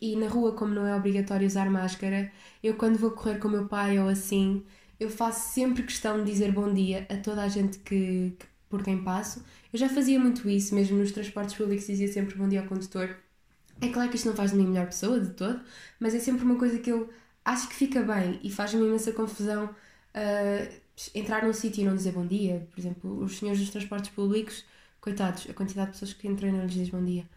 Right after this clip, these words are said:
Mas eu, eu antes já fazia isso, mas agora com esta situação toda de, da covid, eu faço mesmo questão de toda a gente por quem passo dizer bom dia,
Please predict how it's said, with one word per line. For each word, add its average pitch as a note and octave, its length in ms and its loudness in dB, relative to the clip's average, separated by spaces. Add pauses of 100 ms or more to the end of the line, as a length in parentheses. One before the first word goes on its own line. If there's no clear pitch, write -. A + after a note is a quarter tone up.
(360)
Mas G3+ 500 -2 (1080)
eu, C4 240 4
eu C4 140 6
antes D#4 180 6
já E4 100 2
fazia C#4+ 280 4
isso, A#3+ 320 6
mas A3+ 160 4
agora B3 260 4
com C4+ 120 0
esta C4 260 2
situação B3 520 2
toda A3+ 300 4
de, G#3+ 420 0
da G3+ 140 0
covid, G3+ 600 0 (200)
eu A3 380 2
faço A3+ 320 -2
mesmo G#3+ 180 0
questão F#3+ 360 0
de F#3 100 -4 (140)
toda C#4 180 4
a C#4 40 2
gente C4 200 0
por - 100 -12
quem A3+ 140 -2
passo G3+ 360 -4
dizer G3+ 200 0
bom A3 220 2
dia, F#3+ 440 0